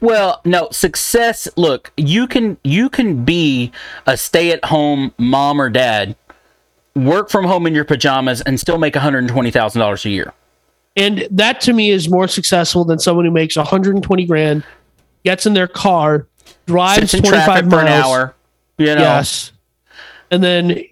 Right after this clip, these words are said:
Speaker 2: you know, I have people in my family, and they said, "I would spend three hours a day to go, to get ready to go to the office,
Speaker 1: Yep.
Speaker 2: drive to the office, drive back.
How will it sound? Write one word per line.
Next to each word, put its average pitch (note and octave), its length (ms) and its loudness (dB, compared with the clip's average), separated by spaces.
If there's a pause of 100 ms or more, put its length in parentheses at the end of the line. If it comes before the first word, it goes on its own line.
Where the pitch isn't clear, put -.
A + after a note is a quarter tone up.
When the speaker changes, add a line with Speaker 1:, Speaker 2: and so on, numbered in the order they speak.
(100)
Speaker 2:
you A#3 220 0
know, F#3 140 0
I G3+ 180 2
have G#3 260 -2 (440)
people F3 300 2
in F3 60 0
my E3+ 140 2
family, D#3+ 560 0
and D#3 120 -2
they D#3 140 0
said, D#3+ 400 -2 (520)
"I G3+ 280 0
would F#3+ 220 0
spend F3+ 400 -2
three G3+ 200 2
hours G3+ 340 0
a F#3 40 2
day D#3+ 440 0 (680)
to G3+ 100 0
go, E3 260 0
to - 140 -6
get E3 140 2
ready F3+ 200 2
to A#3 80 2
go A#3 120 2
to A#3+ 60 0
the B3 100 2
office, G3 500 0 (100)
Speaker 1:
Yep. C3+ 120 2
Speaker 2:
drive F3+ 200 2
to G#3+ 80 -2
the G#3+ 120 2
office, F3 460 0 (440)
drive F3 260 0
back. E3 360 0